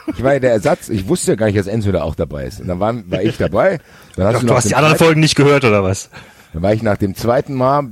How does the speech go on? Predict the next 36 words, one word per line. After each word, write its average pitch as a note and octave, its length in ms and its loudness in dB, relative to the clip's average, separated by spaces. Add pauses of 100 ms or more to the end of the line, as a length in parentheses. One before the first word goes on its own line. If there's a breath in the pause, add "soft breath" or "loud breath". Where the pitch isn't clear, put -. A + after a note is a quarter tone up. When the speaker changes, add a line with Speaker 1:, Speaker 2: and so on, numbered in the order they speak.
Speaker 1:
Doppelfass, A#2+ 560 0
war F2+ 100 2
ich E2 100 -2
dann, E2 300 -4
äh, A1+ 60 -8
äh, B1 440 -6 (120)
im C#2+ 200 -8
Aftergespräch G2+ 680 -2
und E2+ 80 -8
sag, F2+ 240 -2
„Axel, F2+ 240 -6
ey, F2+ 140 0
Digga, F2 340 0
lass E2 320 -4
uns - 180 -6
zusammen G#2 400 -2 (120)
im F#2 40 0
Sommer G2+ 240 2
was G2 140 0
machen.“ A#2 380 -2 (420 loud breath)
So, - 220 -14
klar, A2+ 340 0
ich, A#2 80 0
klar, G2 160 0
ist D#2+ 100 -4
mit D#2+ 100 -2
Marvin D#2+ 340 -4
und E2+ 220 -6
den D#2+ 80 -4
anderen G#2+ 260 -6
Podcast-Jungs G2+ 520 -4
ab, F2+ 120 -4
können F#2 180 -2
wir D#2+ 80 -2
gerne D#2 220 -2
machen. A#2 280 -4